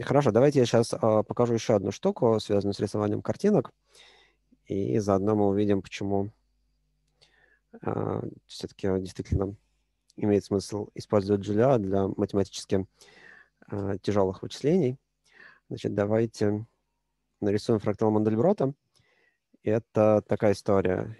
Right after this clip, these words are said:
Я напомню, что, а, у нас такая штука есть. Вот, допустим, что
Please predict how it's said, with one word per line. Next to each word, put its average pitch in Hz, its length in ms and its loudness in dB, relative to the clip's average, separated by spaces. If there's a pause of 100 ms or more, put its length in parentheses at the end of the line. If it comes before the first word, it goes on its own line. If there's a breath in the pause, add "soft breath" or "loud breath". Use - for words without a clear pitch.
(120)
Я 101 160 -4
напомню, 113 440 -4
что, 95 360 -6 (2250)
а, 104 400 -6 (140)
у 101 120 -4
нас 95 340 -2 (100)
такая 101 220 0
штука - 300 -8
есть. - 400 -10
Вот, 98 160 -4
допустим, - 400 -4
что 110 380 0